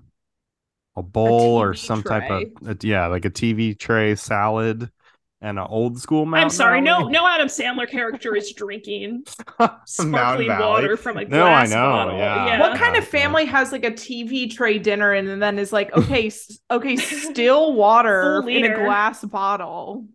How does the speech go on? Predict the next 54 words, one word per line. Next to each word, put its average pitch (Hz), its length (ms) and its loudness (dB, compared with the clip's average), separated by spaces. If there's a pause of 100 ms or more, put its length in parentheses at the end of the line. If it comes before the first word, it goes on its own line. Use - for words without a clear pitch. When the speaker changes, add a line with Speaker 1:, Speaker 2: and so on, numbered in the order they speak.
Speaker 1:
What 127 240 4
Speaker 2:
It's 233 180 4
Speaker 1:
is 190 220 2
Speaker 2:
ridiculous. - 580 -10 (160)
Speaker 1:
what 131 400 0
is 214 140 4
she - 220 0
eating? 113 560 -2
Speaker 2:
What 220 120 -2
is 269 140 0
Speaker 1:
That's - 100 -12
Speaker 2:
Katie 220 220 4
Speaker 1:
what 107 80 2
I 107 100 4
Speaker 2:
Holmes 107 140 2
Speaker 1:
wanna - 120 -6
know, - 60 -2
Speaker 2:
eating? - 140 -8
Speaker 1:
yeah. 92 160 -4
Speaker 2:
It 226 100 0
looks 269 160 -8
like 330 120 -2
Speaker 3:
Like - 20 -8
Speaker 2:
she's - 160 -8
Speaker 3:
black 226 200 -2
Speaker 2:
just 233 140 -6
eating 233 220 -4
Speaker 3:
bean 247 100 4
Speaker 2:
jam. 233 220 2
Speaker 3:
jam. 175 200 0
Speaker 1:
Slush, 107 520 0
yeah. 110 300 2 (100)
Speaker 2:
Yeah. 214 580 2
<laughs> - 60 -18
Like, 247 140 2
she's 233 280 -4
just, - 60 -6
Speaker 3:
I 247 140 2
didn't - 140 4
Speaker 2:
like, 269 120 0
Speaker 3:
know 190 60 0
she 190 60 0
was 214 140 0
in 220 60 -4
Speaker 2:
blackberry 190 220 -2
Speaker 3:
Jack 214 80 -4
Speaker 2:
jam. 185 260 -6
Speaker 3:
and 170 140 0
Jill. 214 340 -8 (220)
Speaker 1:
<laughs> - 220 -20
Jack 101 220 -2
and 98 100 -10
Jill, 85 280 -10 (120)
yeah. 87 260 -4